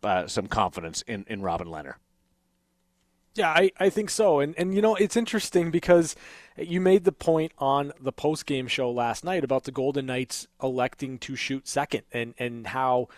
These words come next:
Speaker 2: um, y-, you know, y-, you kinda play with that a little bit because most times you wanna go first, you wanna put that, that goal on the board and let the other team chase that shootout, put the pressure on them knowing they've got to score.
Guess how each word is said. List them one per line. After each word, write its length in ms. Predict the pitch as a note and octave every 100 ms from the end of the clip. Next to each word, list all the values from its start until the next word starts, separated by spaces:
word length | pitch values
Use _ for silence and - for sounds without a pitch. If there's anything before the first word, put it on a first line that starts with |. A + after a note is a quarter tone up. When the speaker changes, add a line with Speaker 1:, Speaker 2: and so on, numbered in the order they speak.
| - - _
Speaker 2:
um, 340 | C3 B2 B2 C3
y-, 180 | C#3 C#3 -
you 100 | D3
know, 220 | B2+ A#2 _ _ -
y-, 100 | D#3 _
you 120 | - C#3+
kinda 280 | - G3+
play 340 | G3+ - D#3 E3
with 220 | F3+ -
that 200 | A2+ A#2
a 60 | D#3+
little 180 | D3+
bit 220 | A#2 A2+ -
because 300 | B2+ D3+ B2
most 400 | C3+ F3 - -
times 420 | C3 A2+ D3+ A#2+
you 100 | C#3
wanna 220 | C#3+ D3
go 180 | C#3+ D3
first, 460 | D3+ A#2 C3 -
you 100 | C3+
wanna 280 | C3 C3 C#3
put 280 | B2+ - -
that, 200 | B2+ B2+
that 400 | C#3 C3 B2 B2+
goal 280 | A#2+ C3 C3+
on 140 | C3 B2+
the 60 |
board 360 | A#2 A2+ B2 C#3+ - - -
and 260 | C3+ C3+ C3+
let 200 | C3 D3+
the 180 | B2 C3+
other 200 | C3 C3+
team 340 | B2 B2+ B2+ A#2+
chase 560 | - - C3+ C3 -
that 320 | - B2+ A#2 -
shootout, 500 | - F3+ G3+ A2 - _ _
put 160 | - D3
the 80 |
pressure 420 | C3+ - D#3 - C#3+
on 140 | B2
them 240 | C#3+ C3
knowing 240 | B2+ B2+ B2+
they've 160 | B2 A2+
got 180 | C3
to 80 | A#2+
score. 460 | A2 - A3 C#3